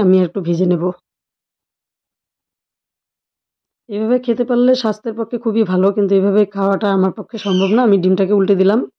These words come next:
এবার এই পাশটাকে ভালো করে ভেজে নেব।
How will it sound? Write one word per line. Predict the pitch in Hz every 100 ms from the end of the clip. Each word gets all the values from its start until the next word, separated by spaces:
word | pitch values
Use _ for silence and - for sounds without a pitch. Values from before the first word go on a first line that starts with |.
| _ _ _ _ _ _ _ _ _ _ _ _ _
এবার | 196 190
এই | 196
পাশটাকে | 185 196 247
ভালো | 175 180
করে | 180 208
ভেজে | 175 170 175
নেব। | 165